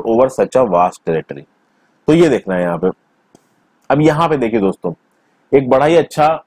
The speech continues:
फिगर आपको दिखा रखा, फिगर टू। ये क्या है? कवत अल इस्लाम मॉस्क है, और इसके अंदर एक मीनारत है जो बहुत फेमस है, जिसको आप बोलते हो कुतुब मीनार। कुतुब मीनार इसी कुवत अल इस्लाम का जो आसपास का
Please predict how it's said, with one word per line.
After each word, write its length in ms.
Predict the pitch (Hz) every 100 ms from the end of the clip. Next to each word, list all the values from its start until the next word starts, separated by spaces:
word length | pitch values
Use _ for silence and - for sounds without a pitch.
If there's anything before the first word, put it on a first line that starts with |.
| _ -
फिगर 260 | 135 156
आपको 220 | 147 147
दिखा 260 | 127 113 113
रखा, 240 | 113 135
फिगर 260 | 131 117 120
टू। 120 | 135
ये 140 | 135 143
क्या 160 | 135
है? 120 | 147
कवत 460 | 160 - 139 156 170 143
अल 160 | 139 147 117
इस्लाम 400 | - 113 113 117
मॉस्क 400 | 82 73 _ -
है, 60 | _ _ _ _ - 117
और 80 | 156
इसके 240 | 165 -
अंदर 220 | 196 196 196
एक 120 | 151
मीनारत 520 | 139 131 135 175 165
है 140 | 170 160
जो 120 | 156
बहुत 320 | 123 147 151
फेमस 440 | 135 123 139 147
है, 80 | 151
जिसको 300 | 127 117 135
आप 140 | 127 117
बोलते 400 | 107 107 - 151
हो 100 | - -
कुतुब 360 | 113 - 117
मीनार। 560 | 107 95 90 85 78 - _ _ _ _ _ -
कुतुब 280 | 139 180 175
मीनार 320 | 147 143 165
इसी 220 | 160 185
कुवत 380 | - 156 156 165 151
अल 140 | 147
इस्लाम 480 | 131 - 123 127 139
का 180 | - 143
जो 240 | 127 147
आसपास 600 | 131 123 123 - 127 127
का 120 | 151